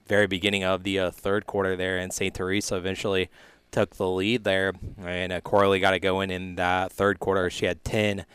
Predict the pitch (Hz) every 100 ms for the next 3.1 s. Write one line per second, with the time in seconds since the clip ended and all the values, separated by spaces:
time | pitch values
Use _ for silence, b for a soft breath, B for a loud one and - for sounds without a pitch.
0 | B B - - 90 - 107 92 - 95
1 | 92 90 98 - 98 95 - - 98 98
2 | 95 B B B B - 85 90 87 87